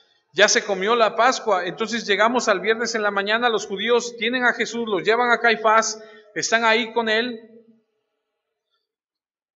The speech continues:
No quieren entrar porque dice: "Se van a contaminar".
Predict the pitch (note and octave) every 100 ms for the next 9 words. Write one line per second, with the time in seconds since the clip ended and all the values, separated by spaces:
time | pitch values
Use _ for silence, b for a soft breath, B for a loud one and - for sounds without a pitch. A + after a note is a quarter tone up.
0 | _ _ _ D3 A#3 A#3+ C4 B3 A#3+ A3+
1 | G#3+ G#3+ A#3+ A#3 - - D3+ F3+ G#3 G#3+
2 | F#3 F3+ G#3+ A#3 A3+ G3+ F#3+ F#3 F#3 G#3+
3 | B3+ B3